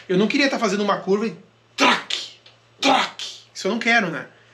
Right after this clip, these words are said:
Eu quero que se der barulho, vai ser barulho insignificante. Entendeu? Que é aí que entra esse bloqueio aí. Então vocês fiquem ligados aí, acompanhem. Até quem for adquirir um bloqueio aí, espera um pouquinho.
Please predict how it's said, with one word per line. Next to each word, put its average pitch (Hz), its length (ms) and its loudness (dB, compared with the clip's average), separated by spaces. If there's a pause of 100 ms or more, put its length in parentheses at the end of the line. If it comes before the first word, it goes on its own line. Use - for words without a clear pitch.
(320)
Eu 277 140 2
quero 233 220 4
que 233 60 -2
se 302 300 0
der 254 160 4
barulho, 196 420 0
vai 220 120 -2
ser 233 140 -8
barulho 226 520 -2
insignificante. 269 960 0 (500)
Entendeu? 165 540 -4 (140)
Que 208 100 0
é 180 40 4
aí 170 120 2
que 180 160 -2
entra 175 160 -4
esse - 140 -12
bloqueio 196 360 -4
aí. 208 200 -8 (520)
Então 165 200 -6
vocês 165 280 -6
fiquem 185 240 -6
ligados 165 380 -2
aí, 151 180 -6
acompanhem. 147 880 -6 (380)
Até 165 240 -4
quem 170 140 -4
for 175 180 -2
adquirir 165 400 -4
um 160 60 0
bloqueio 156 400 -4
aí, 156 80 -4
espera 165 400 -4
um 190 40 -4
pouquinho. 170 600 -8